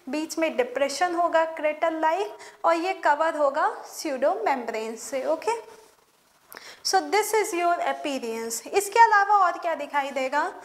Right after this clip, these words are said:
तो और नेक्स्ट features हैं आपके, Fever होगा, lymphadenopathy, lymph nodes enlarge हो जाएंगे neck area के, cervical area के।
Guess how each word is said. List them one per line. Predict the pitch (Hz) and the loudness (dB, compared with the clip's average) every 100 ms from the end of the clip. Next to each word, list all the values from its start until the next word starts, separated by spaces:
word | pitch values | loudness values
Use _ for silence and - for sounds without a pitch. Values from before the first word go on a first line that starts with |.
| - - - | -20 -12 2
तो | |
और | 311 330 | 6 6
नेक्स्ट | 359 330 381 370 | 4 0 0 -2
features | - 359 349 392 381 | -4 -4 2 2 2
हैं | 370 339 | 0 4
आपके, | 254 - - 320 415 - - _ _ _ _ _ _ _ _ - _ - | 4 2 -6 -6 -6 -10 -20 _ _ _ _ _ _ _ _ -20 _ -12
Fever | - 320 330 339 | -4 2 4 4
होगा, | 339 320 330 330 - _ _ _ _ _ _ _ _ _ 294 | 2 2 0 0 -10 _ _ _ _ _ _ _ _ _ -6
lymphadenopathy, | 320 311 339 330 339 339 339 339 320 320 | -4 2 2 2 0 -2 0 0 0 -2
lymph | 330 320 311 330 320 | -4 -2 -2 -2 -2
nodes | 339 330 330 | 0 0 -2
enlarge | 330 311 302 311 311 | -2 2 4 2 -4
हो | 320 | -4
जाएंगे | 311 311 311 311 311 311 - - - _ _ _ _ _ _ _ _ _ _ _ 294 | -4 -4 -6 -6 -6 -8 -14 -20 -20 _ _ _ _ _ _ _ _ _ _ _ 0
neck | 302 320 320 | 2 2 0
area | 302 285 285 | 0 2 2
के, | 285 285 277 | 2 -4 -6
cervical | 277 302 285 285 294 311 302 | -6 -4 0 0 0 -2 -2
area | 294 285 277 269 | -2 -2 -2 -2
के। | 277 | -4